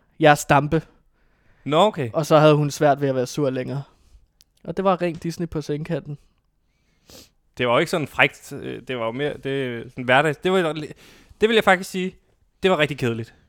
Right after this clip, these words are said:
Speaker 2: Så lad os tage en anden historie. Har du noget andet? Måske også, det er lidt kedeligt med alt det der, øh, sådan nogle læserhistorier. Er der ikke noget, noget med
Speaker 1: Der er
Speaker 2: noget,
Speaker 1: en
Speaker 2: øh,
Speaker 1: historie om et sølvbryllup med en finale.
Speaker 2: Det lyder rigtig kedeligt.
Speaker 1: Okay. Jeg har nogle, øh,
Speaker 2: Men det er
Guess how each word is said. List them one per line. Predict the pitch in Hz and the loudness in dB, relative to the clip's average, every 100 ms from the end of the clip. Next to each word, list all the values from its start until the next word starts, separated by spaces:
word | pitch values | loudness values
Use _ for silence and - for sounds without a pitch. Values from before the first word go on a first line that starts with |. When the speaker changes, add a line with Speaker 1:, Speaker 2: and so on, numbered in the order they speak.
| _ | _
Speaker 2:
Så | - | -2
lad | 151 | -2
os | 135 | -2
tage | 185 | -2
en | 151 | -2
anden | 117 | -4
historie. | 120 110 - - _ _ _ _ _ _ _ _ _ _ - | -8 -10 -14 -20 _ _ _ _ _ _ _ _ _ _ -4
Har | - | -2
du | 170 | 0
noget | 165 135 | -2 -2
andet? | 139 156 | -2 -4
Måske | 160 - 214 | -6 -2 2
også, | 175 - - | 2 0 -4
det | 180 | -2
er | |
lidt | 190 196 | -2 -2
kedeligt | 165 180 190 | 0 0 2
med | |
alt | 147 | 0
det | 139 | -2
der, | 135 123 107 | -6 -6 -8
øh, | |
sådan | 117 104 101 - _ _ _ _ _ _ _ | -10 -12 -14 -16 _ _ _ _ _ _ _
nogle | 135 120 | -6 -2
læserhistorier. | 117 120 123 - 107 104 - _ | -2 -2 -6 -10 -12 -12 -18 _
Er | - | -2
der | |
ikke | 151 170 | -2 0
noget, | 147 131 127 123 | -2 -2 -4 -6
noget | 127 131 143 | -6 -4 -2
med | 147 | 2
Speaker 1:
Der | |
er | 135 | 2
Speaker 2:
noget, | 120 | 2
Speaker 1:
en | |
Speaker 2:
øh, | - | 0
Speaker 1:
historie | - 180 165 | 4 4 4
om | 151 | 0
et | 139 | -2
sølvbryllup | 151 190 - 220 190 180 - _ | -2 -2 0 0 0 -4 -12 _
med | 175 | -6
en | 156 | -6
finale. | - 165 160 156 170 - _ - | -4 -2 -2 -2 -6 -10 _ -4
Speaker 2:
Det | |
lyder | 175 147 | -2 0
rigtig | 131 127 | -2 -6
kedeligt. | 123 110 113 _ _ _ _ _ _ _ _ | -8 -8 -12 _ _ _ _ _ _ _ _
Speaker 1:
Okay. | 160 - 147 139 - _ _ _ _ _ _ _ _ _ - - _ _ _ | -10 -6 -8 -8 -12 _ _ _ _ _ _ _ _ _ -18 -18 _ _ _
Jeg | 156 | -2
har | |
nogle, | 156 160 151 | 0 0 2
øh, | 143 | 2
Speaker 2:
Men | |
det | |
er | 135 | 2